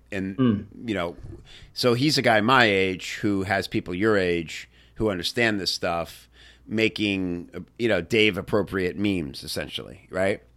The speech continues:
Speaker 1: And so
Speaker 2: Yeah.
Speaker 1: that's a great note to business owners where if you're thinking, "Ah, well, I,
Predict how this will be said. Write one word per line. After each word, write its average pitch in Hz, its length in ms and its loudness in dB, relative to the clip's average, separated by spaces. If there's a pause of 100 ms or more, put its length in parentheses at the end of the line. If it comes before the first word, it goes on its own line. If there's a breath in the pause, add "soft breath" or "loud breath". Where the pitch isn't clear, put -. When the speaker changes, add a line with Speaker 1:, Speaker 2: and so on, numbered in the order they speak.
Speaker 1:
And 92 120 -6
so 107 360 0
Speaker 2:
Yeah. 101 300 6
Speaker 1:
that's 120 180 2
a 143 40 0
great 123 220 2
note 117 200 2
to 104 80 -4
business 117 420 -2
owners 90 520 -8
where 95 260 0
if 87 140 -8
you're 92 80 -8
thinking, 87 540 -4 (320)
"Ah, 113 320 4
well, 101 400 4
I, 98 160 -6